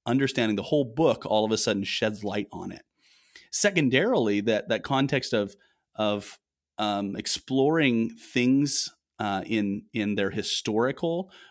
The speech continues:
or biblical context, you know, knowing that other prophetic books start very similarly, but play out very differently. Um, so like, so like one of the things to help us identify is,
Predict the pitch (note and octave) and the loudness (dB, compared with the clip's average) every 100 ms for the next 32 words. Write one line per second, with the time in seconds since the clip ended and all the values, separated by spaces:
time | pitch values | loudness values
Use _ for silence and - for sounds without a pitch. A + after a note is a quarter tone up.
0 | - A2+ G#2+ - G#2 - D3+ F#3 - G2+ | -6 0 0 -2 -6 0 0 0 0 -2
1 | F#2+ G2+ E2+ - - - - - B2 A#2 | -4 -8 -6 -8 -10 -10 -12 -4 -2 2
2 | A#2 B2+ C#3+ F3+ D3+ A#2+ G#2+ - A#2 D3 | 4 4 4 4 4 4 2 2 -2 0
3 | E3 - A#2 A#2 G#2 G2+ G2+ - - - | -2 -4 -2 0 -2 -2 -4 -2 -4 0
4 | A2 C3 A2+ G2 F#2 - F#3+ C#3 G2+ G2 | 0 0 0 0 2 2 4 4 2 0
5 | F2+ G2 - - _ A2 - - - C#3 | -2 -6 -12 -20 _ -2 -2 -6 0 4
6 | A2 B2+ E3+ C3 G2+ A2 A#2 C3 F#2+ F2 | 4 4 2 2 0 2 4 2 0 -2
7 | A2 B2 A2+ F#2 E2+ D2+ - _ _ _ | 0 0 -2 -2 -6 -12 -14 _ _ _
8 | _ - G2 F#2 F#2+ F#2+ B2 - D#3 C#3+ | _ -8 -6 -4 -4 -6 -10 -4 2 2
9 | C3+ C#3+ B2+ A#2+ D3 A#2+ C#3 B2 A2+ C3 | 4 4 4 4 2 2 0 0 0 -2
10 | A#2 A2 A2 F3+ - A#2 G#2+ G#2+ | -2 -2 0 0 0 0 0 -2